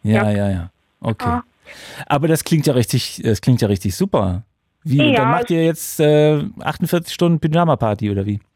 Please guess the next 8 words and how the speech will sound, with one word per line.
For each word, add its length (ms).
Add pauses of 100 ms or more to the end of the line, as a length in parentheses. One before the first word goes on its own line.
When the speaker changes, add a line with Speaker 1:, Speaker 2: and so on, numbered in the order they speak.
(400)
Speaker 2:
Äh, 440
zwischendurch, 480
äh, 200
ja, 360 (160)
also 160 (360)
es 120
gibt 180
auch, 220